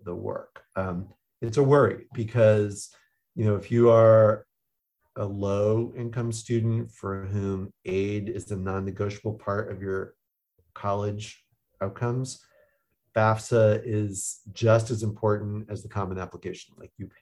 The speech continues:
have to complete it, and you have to complete it every year, um, as a way of renewing your eligibility for need-based financial aid. So it's really important to anyone listening who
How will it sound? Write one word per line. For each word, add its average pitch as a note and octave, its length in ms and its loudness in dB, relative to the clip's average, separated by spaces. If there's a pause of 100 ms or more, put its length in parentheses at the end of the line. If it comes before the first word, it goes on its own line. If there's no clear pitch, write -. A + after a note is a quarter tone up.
(140)
have G2+ 260 -8
to A2+ 80 -12
complete F#2+ 420 -8
it, F#2+ 160 -6
and G#2+ 80 -2
you G#2+ 80 2
have C#3 100 -2
to F3 80 -10
complete C3 300 0
it G#2+ 160 -6
every A2 320 -4
year, A2+ 480 -6 (500)
um, A2 480 2
as A2 160 -2
a G#2+ 80 0
way G#2 280 2
of G2 260 -4
renewing G2+ 420 -2
your G2 140 -4
eligibility F#2+ 760 -4
for F2 280 -8
need-based F#2 720 -6
financial F2+ 560 -10
aid. - 280 -10 (320)
So A#2+ 140 0
it's A2 140 0
really D3+ 240 6
important G#2+ 600 -2 (480)
to A2+ 100 -2
anyone A#2+ 340 2
listening G#2+ 540 2
who G2 640 -2